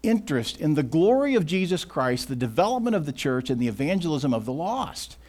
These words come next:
in that person's heart. That's the fruit. Galatians five twenty-two, you know this well.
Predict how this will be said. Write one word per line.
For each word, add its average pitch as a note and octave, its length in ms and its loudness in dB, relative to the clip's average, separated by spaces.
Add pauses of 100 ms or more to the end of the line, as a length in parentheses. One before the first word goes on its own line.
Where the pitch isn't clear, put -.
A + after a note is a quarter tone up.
(200)
in C3+ 160 2
that F3 240 -2
person's A#2+ 420 -6
heart. G#3+ 280 0
That's - 340 -2
the A#3 120 -6
fruit. D4+ 600 2 (2000)
Galatians G2 480 -2
five G2 460 0
twenty-two, F#2 440 -4
you F2+ 340 -4
know F#2 200 -4
this F2 180 -8
well. F2+ 440 -2